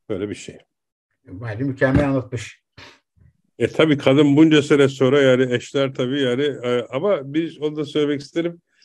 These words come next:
Speaker 1: Son derece zarif bir hanımefendi ve, e, çok sıcak, e, çok hoş bir, tatlı bir sesi vardı.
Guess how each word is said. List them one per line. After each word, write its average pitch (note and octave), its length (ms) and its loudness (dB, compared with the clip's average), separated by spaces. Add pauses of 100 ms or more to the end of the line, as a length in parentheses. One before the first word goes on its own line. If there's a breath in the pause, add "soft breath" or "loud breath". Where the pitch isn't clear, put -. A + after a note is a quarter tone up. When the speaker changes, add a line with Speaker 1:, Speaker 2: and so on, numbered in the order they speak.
(200)
Speaker 1:
Son C#3+ 240 2
derece C3 240 4
zarif A#2+ 360 0
bir C3+ 60 0
hanımefendi D3 720 0
ve, D3 140 0
e, C3 400 0
çok D#3+ 220 -6 (380)
sıcak, C#3 580 -2
e, A#2+ 140 -10
çok - 220 -6
hoş F3 240 0
bir, C3+ 100 -2
tatlı C#3 400 -4
bir C#3+ 40 -6
sesi D#3+ 340 -6
vardı. B2+ 400 0